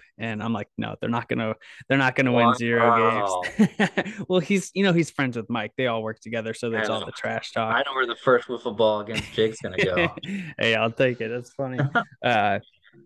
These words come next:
Speaker 1: but it, no, it, it's just gonna be good. Um, I, I really am gonna enjoy to watching you guys and, and watching all your guys. I mean, you have two guys that are under
Speaker 2: Twenty-two.
Speaker 1: twen-,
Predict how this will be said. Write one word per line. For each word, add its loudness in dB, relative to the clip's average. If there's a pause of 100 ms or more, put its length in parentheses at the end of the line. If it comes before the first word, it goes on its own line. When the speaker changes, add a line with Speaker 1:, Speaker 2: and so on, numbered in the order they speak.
(260)
Speaker 1:
but 2
it, -2
no, 4
it, 2
it's -2
just -6
gonna -6
be -10
good. -2 (100)
Um, -4 (220)
I, -2
I -2
really 0
am -6
gonna -8
enjoy -2 (320)
to -4
watching -2
you -4
guys -4
and, -12
and -8
watching -4
all 0
your -2
guys. -6 (880)
I -10
mean, -12 (160)
you -2
have -2 (760)
two 2
guys -4
that -4
are -6 (140)
under 0 (920)
Speaker 2:
Twenty-two. 0
Speaker 1:
twen-, -2